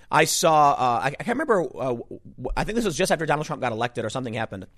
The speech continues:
And there was, uh, yeah, I think this was, no, this wasn't the cycle. This was, like, twenty seventeen or something. There was a viral video of a middle-aged man who was basically in tears, like, welling up, because he said that before Donald Trump got elected,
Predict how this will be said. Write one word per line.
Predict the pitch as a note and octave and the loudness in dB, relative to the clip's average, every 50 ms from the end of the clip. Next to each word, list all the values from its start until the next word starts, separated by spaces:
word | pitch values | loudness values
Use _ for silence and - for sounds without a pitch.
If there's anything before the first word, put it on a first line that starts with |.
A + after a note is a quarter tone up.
| _ _ _ _ - _ _ - - - - - | _ _ _ _ -20 _ _ -20 -20 -18 -6 -2
And | C#3+ D3+ D#3 | 0 2 4
there | D#3 D#3+ | 4 4
was, | E3+ D3+ B2+ | 4 4 4
uh, | D#3 C#3+ C3+ B2+ A#2+ - - - - - | 4 6 6 4 4 2 -2 -10 -16 -2
yeah, | - F#3+ F3+ | 4 4 4
I | D#3 | 4
think | D3 G3+ F#3+ | 4 2 -2
this | G3+ F#3+ G3+ | -2 -2 -2
was, | F#3+ D#3+ - | -2 -4 -2
no, | - E3 E3 - - - | -2 -2 -2 -2 -4 -8
this | - C#3+ D3+ | -8 -6 -2
wasn't | - G#3 G#3 - | -2 -2 -2 -4
the | - | -4
cycle. | - - E3 D#3+ - D3 | -2 0 0 0 0 -4
This | C#3+ D#3 - | -4 -2 -2
was, | G3 E3 D3+ | -2 0 0
like, | D#3 C#3 | -2 -2
twenty | - - D#3 D3+ D3 | -2 -6 -8 -6 -6
seventeen | D#3 C#3 B2+ B2+ - C#3+ C#3 | -6 -6 -6 -6 -8 -6 -8
or | C3 | -6
something. | A#2+ B2+ A#2 G#2+ - G#2+ G2 F#2 - _ - _ - - - _ - _ - - - - | -6 -8 -10 -10 -10 -12 -12 -14 -18 _ -20 _ -20 -20 -20 _ -20 _ -20 -20 -10 2
There | - F3+ | 4 4
was | G3 F#3 | 6 6
a | G3 | 2
viral | D3 C#3+ E3+ F#3 A3 A3+ G#3+ F3+ | 4 4 4 4 4 4 2 0
video | E3 F3+ E3+ D#3 C#3 B2+ A#2+ A2+ A2 G#2+ - - | 0 0 0 2 2 2 0 -2 -4 -6 -4 0
of | C3 C3 B2 B2 A#2+ A#2 A#2 A2+ | 2 2 4 4 2 2 -2 -4
a | B2 | -4
middle-aged | A#2+ C#3 F3 G3+ G3 F#3+ F3 F3 D3+ C3 C3+ | -2 -2 0 2 2 2 2 0 -2 -4 -6
man | B2+ B2+ A#2+ A#2 A2+ A2+ A2+ - _ _ _ _ _ _ | -6 -4 -4 -4 -4 -6 -10 -14 _ _ _ _ _ _
who | - E3 D#3+ D#3+ | -2 0 2 4
was | D#3 D#3+ D#3+ D3+ D3 C3+ A#2+ - - | 4 4 4 2 2 0 -2 -6 -8
basically | - A#2 C#3 D#3 D#3+ - G3 - E3+ D#3+ D3+ C#3 | -4 -2 -2 0 0 -2 -2 -2 -2 -2 -2 -4
in | B2+ A#2+ A#2 | -6 -6 -8
tears, | - - D#3 C3 G#2+ G#2 B2 C3+ - - | -6 -6 -4 -4 -4 -4 -6 -8 -6 -2
like, | B2+ B2 A#2 A2+ - - - | 0 0 0 0 -4 -10 -14
welling | - A#2+ C3 C#3+ D#3 D#3+ D#3 C#3+ A#2+ | -8 -2 0 0 2 0 -2 -4 -6
up, | G#2+ G#2+ - - - - - - - - - - - - | -6 -8 -10 -12 -18 -20 -20 -20 -20 -20 -20 -18 -14 -12
because | C#3 - G3 F#3+ - | -2 0 0 2 2
he | F#3 | 0
said | D#3+ - - F3+ E3+ E3+ D3 C#3 | -2 2 2 2 2 2 2 0
that | D#3 D3 - | -2 -2 -2
before | C3+ C3 - E3+ F3+ G#3 F3+ | -6 -8 -4 -2 0 0 2
Donald | G3 F#3+ F#3 E3 | 0 0 0 -2
Trump | - - F3+ - G#2 | -2 -4 -4 -4 -2
got | C#3+ D3 | -2 -2
elected, | C#3+ A#2+ B2 A#2+ - - G2+ F2+ F#2 | -2 -2 -4 -6 -6 -10 -14 -14 -14